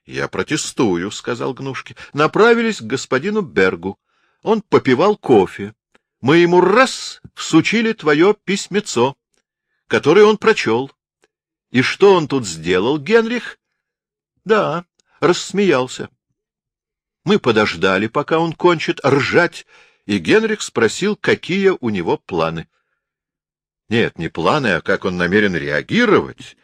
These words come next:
поправил Гнушки. "Реагировать". На это господин Берг ответил, что он согласен драться и что выбирает пистолет. Дальнейшие условия такие: двадцать шагов, никакого барьера и просто стреляют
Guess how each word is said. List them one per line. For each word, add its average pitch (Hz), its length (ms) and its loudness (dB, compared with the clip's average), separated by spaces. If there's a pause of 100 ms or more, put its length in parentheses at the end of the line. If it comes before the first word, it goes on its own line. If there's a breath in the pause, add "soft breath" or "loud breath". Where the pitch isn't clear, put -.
(120 soft breath)
поправил 80 420 -2
Гнушки. 73 380 -14 (160 loud breath)
"Реагировать". 101 840 -2 (460)
На 131 220 0
это 170 260 0
господин 127 500 -6
Берг 113 280 -4
ответил, 87 520 -6 (160 loud breath)
что - 200 -2
он 160 100 -2
согласен 180 580 0
драться 101 400 -2
и 156 60 -2
что 123 220 -4
выбирает 113 560 2
пистолет. 156 800 -4 (800)
Дальнейшие 202 540 0
условия 175 440 0
такие: 135 360 -4
двадцать 82 560 -4
шагов, 92 580 -6 (260 soft breath)
никакого 117 540 -2
барьера 85 640 0 (220 loud breath)
и 104 80 -2
просто 107 460 -4
стреляют 123 680 0